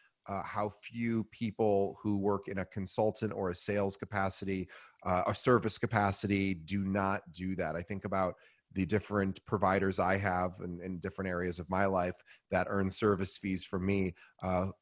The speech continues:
I never get a handwritten note. I may-, maybe you get, like, um, sort of one at the holidays, which just, you know, or, or maybe it's even stamped with their signature, which again, I'm not complaining about, but, um, the idea of a, you know, even a three sentence handwritten note is, uh, is a bit of a lost art.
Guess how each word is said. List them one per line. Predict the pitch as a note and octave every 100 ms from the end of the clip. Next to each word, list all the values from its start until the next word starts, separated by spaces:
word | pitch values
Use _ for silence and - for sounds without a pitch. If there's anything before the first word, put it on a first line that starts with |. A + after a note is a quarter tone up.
| G#2
I | D3+
never | G#3+ E3
get | C3
a | G#2+
handwritten | G#2+ G#2 A#2 A2+
note. | A2+ B2+ E3
I | A2 A2+
may-, | B2 B2+
maybe | B2 A#2+
you | A#2+
get, | G#2+ A2+
like, | G#2 G2+ -
um, | G2 F#2 F#2 -
sort | - B2
of | A2+ G#2+
one | G#2+ G2+
at | G2
the |
holidays, | F2+ G2+ G#2 G2 F#2+ F#2
which | F#2 - -
just, | G2 - - - - _
you | A2
know, | G2+
or, | F#2 F2+
or | F#2+
maybe | G2+ G2
it's | F#2+
even | G2+ F2+
stamped | F2+ - G#2 G2 -
with | F#2
their | F#2
signature, | - G#2 G#2 F#2+ F#2+ F2+
which | G2 G2 - - -
again, | C#3 C3 G#2+
I'm |
not | G#2+ F#2 -
complaining | F#2 G#2 G#2 G#2 F#2
about, | F2 F2 E2
but, | G2+ F2+
um, | F2+ F#2
the | G2+
idea | G2+ G2 A2
of | G2+
a, | G2 F#2 - _
you | - B2
know, |
even | A2 A#2+
a | G#2
three | - B2 D3+
sentence | - C3 G#2 G#2
handwritten | A#2 A#2+ G#2+ A2 G2+ G2+ G2+ -
note | G2+ G#2 A2+ G2+
is, | F#2+ F#2+ F2+
uh, | G2
is | F#2
a | G2
bit | B2
of | B2
a |
lost | G#2 G2 F#2 -
art. | G2+ G#2+